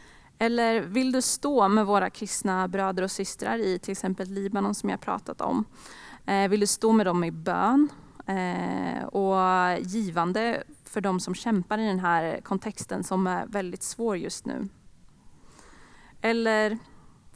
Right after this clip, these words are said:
engagerar du dig kanske för orten här i Sverige? För polisens prioriterade områden. Här i Norrköping har vi ju,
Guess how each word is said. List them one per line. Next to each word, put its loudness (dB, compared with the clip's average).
engagerar 4
du 2
dig 0
kanske -4
för -6
orten -6
här -4
i -6
Sverige? -4
För 4
polisens 0
prioriterade -4
områden. 0
Här 0
i 0
Norrköping -2
har 0
vi -6
ju, -2